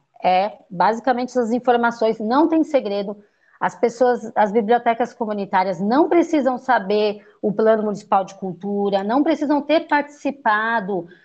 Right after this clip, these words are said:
das conferências anteriores. O que nos interessa é, é escutar quem faz esse trabalho, que é o trabalho das bibliotecas comunitárias.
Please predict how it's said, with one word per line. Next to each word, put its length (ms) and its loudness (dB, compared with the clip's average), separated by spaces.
das 220 2
conferências 720 0
anteriores. 960 -2
O 40 -20
que 80 0
nos 200 4
interessa 840 2
é, 180 4
é 40 4
escutar 760 -2
quem 200 -2
faz 420 -2
esse 220 -14
trabalho, 640 -2
que 80 0
é 60 4
o 60 -2
trabalho 360 0
das 160 -2
bibliotecas 600 -2
comunitárias. 880 -4